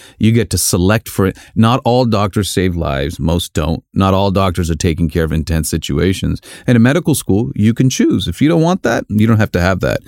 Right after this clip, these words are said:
In the intense situations, the intense surgery, it doesn't pay more. So you get people choosing dermatology and E N T to do eyelid procedures. And they say, "Hey, I, I want the credit card to run through before the patient comes into my clinic.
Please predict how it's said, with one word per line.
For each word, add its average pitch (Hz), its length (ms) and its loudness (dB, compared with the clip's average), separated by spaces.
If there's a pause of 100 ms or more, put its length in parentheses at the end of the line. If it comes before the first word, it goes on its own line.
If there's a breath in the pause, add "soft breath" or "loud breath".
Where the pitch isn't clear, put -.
(240 loud breath)
In 120 60 4
the 113 80 6
intense 175 260 2
situations, 151 580 2
the 110 60 4
intense 117 320 2
surgery, 110 280 2
it 90 60 2
doesn't 104 280 2
pay 107 240 2
more. 85 320 0 (360 loud breath)
So - 140 -2
you 113 120 2
get 123 240 0
people 110 260 0
choosing 92 360 2
dermatology 85 1000 2
and 85 120 0 (300 loud breath)
E 104 160 4
N 98 140 4
T 90 320 4
to 90 80 2
do 90 160 2
eyelid 87 360 0
procedures. 85 680 0
And 82 100 0
they 87 40 0
say, 95 180 -2
"Hey, 110 140 2
I, 92 240 -2 (300 loud breath)
I 107 80 0
want 113 200 2
the 135 80 -2
credit 131 300 0
card 160 180 -2
to 160 60 0
run 127 260 4
through 127 320 2
before 123 380 0
the 139 100 0
patient 135 460 0
comes 135 240 2
into 127 200 0
my 156 160 0
clinic. 101 480 0